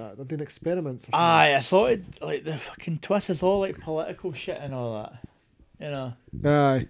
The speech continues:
Speaker 2: And it's just like, I, I watched it and to be fair, like, I, I liked it better than what I thought it was gonna be. Like, I heard, like, a lot of mixed reviews. Like, I remember when it came out and is it that John Barrowman put up a video online about saying that he actually went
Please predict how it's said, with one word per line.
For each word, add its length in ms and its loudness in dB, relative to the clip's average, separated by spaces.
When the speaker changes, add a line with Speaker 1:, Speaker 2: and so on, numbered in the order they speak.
Speaker 2:
And 160 2
it's 140 2
just 200 -4
like, 120 2
I, 160 4
I 400 4
watched 320 4
it 40 -6
and 80 -10
to 40 -6
be 80 2
fair, 160 4
like, 140 0
I, 80 -2
I 40 6
liked 220 6
it 240 -8
better 240 8
than 120 0
what 160 0
I 40 -6
thought 200 2
it 20 0
was 100 -2
gonna 80 0
be. 80 2
Like, 140 2
I 40 2
heard, 200 8
like, 100 4
a 40 2
lot 160 2
of 60 2
mixed 220 0
reviews. 180 8
Like, 80 6
I 40 4
remember 280 0
when 160 -4
it 80 -12
came 180 -10
out 60 -10
and 180 -10
is 140 -8
it 80 -6
that 220 -4
John 260 -2
Barrowman 520 -2
put 120 -14
up 100 -14
a 40 -10
video 300 -4
online 340 -4
about 220 -8
saying 240 -8
that 120 -6
he 100 -2
actually 380 -2
went 320 4